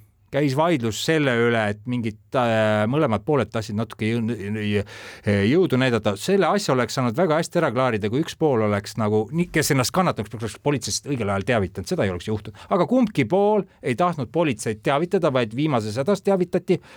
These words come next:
Tegelikult oleks saanud selle asja ära klaarida teistmoodi. Aga mõlemad otsustasid, et nad hakkavad, eh, jõupositsioonilt asja lahendama. Ei, lase riigil siis la-, äh,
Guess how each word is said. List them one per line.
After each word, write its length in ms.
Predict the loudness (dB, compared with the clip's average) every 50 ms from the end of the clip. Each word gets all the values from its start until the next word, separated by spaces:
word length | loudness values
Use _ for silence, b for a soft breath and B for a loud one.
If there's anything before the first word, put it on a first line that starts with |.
| B B B B B 0
Tegelikult 360 | 2 2 2 2 2 2 0
oleks 140 | 2 2 0
saanud 160 | -2 0 0
selle 160 | 0 0 0
asja 160 | 0 0 0
ära 100 | 0 2 2
klaarida 340 | 2 2 2 0 0 0 0
teistmoodi. 560 | 0 0 0 0 0 0 0 0 -2 -4 b b b b b -2
Aga 160 | 0 0 2
mõlemad 400 | 2 2 2 2 2 2 2 2
otsustasid, 480 | 0 0 0 -2 -4 -4 -2 -2 0 0
et 200 | 0 0 0 0
nad 120 | 0 0
hakkavad, 440 | 0 0 0 0 0 2 0 0 0 0
eh, 160 | 0 2 2 2 2
jõupositsioonilt 920 | 2 2 2 2 0 -2 -4 -4 -6 -4 -2 0 0 0 -2 -4 -6 -8
asja 180 | -10 -8 -8 -8
lahendama. 400 | -8 -8 -8 -8 -8 -6 -2 0 0
Ei, 80 | 0 0 -4 b b b b b b b -18 -8 -4
lase 260 | -2 -2 0 0 0 2
riigil 340 | 2 2 2 2 0 0 0
siis 140 | -2 -4 -2
la-, 120 | -2 -2 0
äh, 180 | 0 0 2